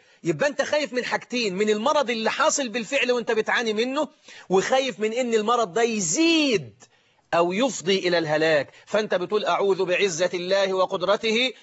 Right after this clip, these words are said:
من شر ما أجد"، من اللي أنا حاسه دلوقتي، وم-، "ومن شر ما أحاذر"، من شر ما أجد وأحاذر، يعني من الحاجات المستقبلية، لأن الطبيب ممكن يقول لك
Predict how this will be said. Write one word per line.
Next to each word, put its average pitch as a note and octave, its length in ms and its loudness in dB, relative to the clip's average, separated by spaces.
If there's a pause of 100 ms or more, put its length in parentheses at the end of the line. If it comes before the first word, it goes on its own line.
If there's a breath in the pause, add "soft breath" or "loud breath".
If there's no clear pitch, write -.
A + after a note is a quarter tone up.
من F3+ 240 -2
شر G#3 400 0
ما G3+ 260 0
أجد"، C#4 240 -4
من B3 160 -4
اللي F3+ 140 -4
أنا G3+ 100 -2
حاسه A3 360 -2
دلوقتي، B3+ 560 0 (220 loud breath)
وم-، G#3 380 2
"ومن F#3+ 360 -2
شر A3+ 400 0
ما G3+ 200 0
أحاذر"، E3 420 -2 (200 soft breath)
من E3+ 180 -4
شر A3+ 320 -2
ما A3 220 0
أجد A#3 220 -4
وأحاذر، B3 720 0 (160 soft breath)
يعني G3 260 -2
من G3+ 120 -4
الحاجات G3+ 400 -2
المستقبلية، F3 800 -2 (140 loud breath)
لأن F3+ 220 0
الطبيب F3 300 -4
ممكن F3+ 240 -6
يقول G#3 220 0
لك A#3+ 160 -2